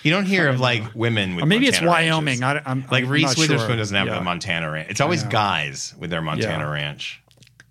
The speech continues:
Speaker 2: I guess. <laughs> Reese Witherspoon's <laughs> Montana ranch.
Speaker 1: I haven't heard of that yet.
Speaker 2: <laughs> I haven't heard
Speaker 1: She'll
Speaker 2: of
Speaker 1: have a, she probably has a ranch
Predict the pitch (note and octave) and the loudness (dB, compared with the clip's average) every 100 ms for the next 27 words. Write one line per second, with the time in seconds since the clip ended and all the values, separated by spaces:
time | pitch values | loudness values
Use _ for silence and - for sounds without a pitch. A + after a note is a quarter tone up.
0 | - G#2 - A2+ A2+ - - - - - | -18 -16 -12 -12 -12 -14 -16 -16 -16 -14
1 | - - - - - - - - C3 E3 | -16 -18 -20 -20 -20 -20 -20 -8 -4 0
2 | D#3 C#3+ C#3+ B2+ E3+ - F#3 F#3 F3 - | 2 2 2 0 0 0 0 0 0 -4
3 | - G#3 - D3 D#3 D3+ - F#3 F3 D3 | -6 -10 -4 2 2 2 2 2 2 0
4 | C#3 D#3+ - G3+ G3 F#3+ F#3+ F3 A#2+ G2+ | 0 0 2 2 2 2 2 2 0 2
5 | G2+ F#2+ - - - - - - - F#3+ | 0 0 -4 -6 -8 -20 -6 -4 -2 0
6 | A#3+ A2 - G3 F#3 C3 B2 C#3 E3+ E3 | 2 0 0 4 4 4 0 0 0 2
7 | E3+ C3 A#2 A#2+ G#2+ | 2 2 2 0 0